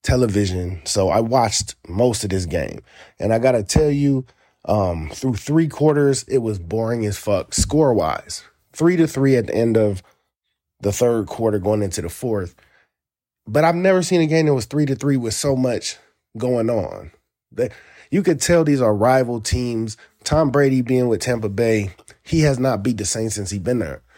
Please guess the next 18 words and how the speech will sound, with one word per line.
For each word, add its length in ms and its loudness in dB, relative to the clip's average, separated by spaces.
So 220 0
I'm 100 2
watching 300 2
the 60 2
game, 320 2
and 80 2
it's 140 -2
chippy 480 0
the 100 -2
whole 240 0
time. 380 -2
They're 140 -2
woofing 460 0
back 220 4
and 140 -2
forth, 340 -2
talking 340 -4
shit. 440 0